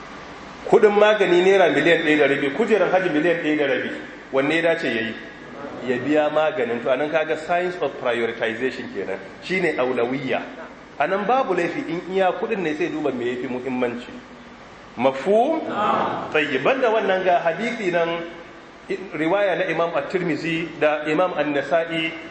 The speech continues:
rahmatullahi alayhi. Imam An-Nasa'i ya kashi hadisi na dubu biyu da ɗari shida da talatin da ɗaya. Annabi tsira da aminci su tabbata gare shi na cewa, "Tabi'ul hajj wal umra, wa fi riwayatin tabi'u bainal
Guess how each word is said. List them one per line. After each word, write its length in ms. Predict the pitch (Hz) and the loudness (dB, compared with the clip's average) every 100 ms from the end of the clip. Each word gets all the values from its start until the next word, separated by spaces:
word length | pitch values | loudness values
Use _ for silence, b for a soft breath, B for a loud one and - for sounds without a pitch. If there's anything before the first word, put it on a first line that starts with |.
| - | -2
rahmatullahi 560 | 135 165 151 151 143 139 135 | 0 0 0 -2 0 0 2
alayhi. 160 | 139 | 0
Imam 240 | 147 185 175 | 0 0 0
An-Nasa'i 380 | 147 156 156 160 | -2 0 0 0
ya 100 | 156 | -2
kashi 280 | 175 165 147 | -2 -2 -2
hadisi 300 | 127 - 147 | -2 -4 -6
na 80 | 143 | -6
dubu 180 | 147 | -4
biyu 120 | 160 135 | -6 -4
da 80 | |
ɗari 80 | 131 | -6
shida 120 | 156 139 | -8 -4
da 60 | 123 | -4
talatin 260 | 113 147 | -4 -2
da 80 | 123 | -2
ɗaya. 260 | 117 110 113 B B - | 0 0 -2 B B -2
Annabi 300 | 151 196 175 | 0 0 -2
tsira 340 | 180 175 180 | -2 0 0
da 100 | 170 | 0
aminci 300 | 160 165 165 | -4 -6 -8
su 80 | 160 | -8
tabbata 300 | - 160 165 | -6 -4 -4
gare 140 | 147 151 | -4 -2
shi 60 | |
na 80 | 151 | -2
cewa, 320 | 135 160 143 147 - - - - - - - - | 0 0 0 0 -8 -16 -18 -20 -20 -20 -12 -2
"Tabi'ul 600 | 208 247 185 196 170 165 - | 0 0 0 -4 -4 -4 -4
hajj 240 | 202 - - - - - - - - 120 | -4 -4 -14 -16 -20 -20 -20 -20 -12 -2
wal 180 | 135 135 | 0 0
umra, 340 | 175 156 131 131 | -2 0 2 2
wa 120 | 143 | 0
fi 160 | 139 240 | -2 -2
riwayatin 540 | 208 190 202 214 196 - | 0 2 0 -2 -4 -4
tabi'u 640 | 208 208 220 190 180 180 180 | -2 0 0 -2 -2 0 0
bainal 380 | 190 214 202 185 | 0 0 0 -2